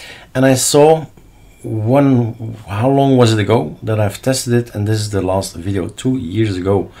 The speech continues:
We've tested it, so two years later, let's test it again. You know, we have, um, well, this is about virtual machines, that's one thing. And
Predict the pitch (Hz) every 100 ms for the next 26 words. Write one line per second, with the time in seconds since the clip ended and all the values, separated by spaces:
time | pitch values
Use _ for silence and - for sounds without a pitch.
0 | - - - - - - - 107 101 135
1 | 143 - 135 151 - 120 107 - 123 123
2 | 110 90 98 104 120 110 110 - - -
3 | 101 107 - - 113 107 98 92 95 107
4 | 143 - - - - - - - - -
5 | 147 - 131 151 143 123 117 107 - 104
6 | 95 87 - 117 120 117 110 110 98 92
7 | - 113 107 98 87 110 151 190 - -
8 | 90 95 101 135 151 165 180 - - -
9 | - - 110 107 104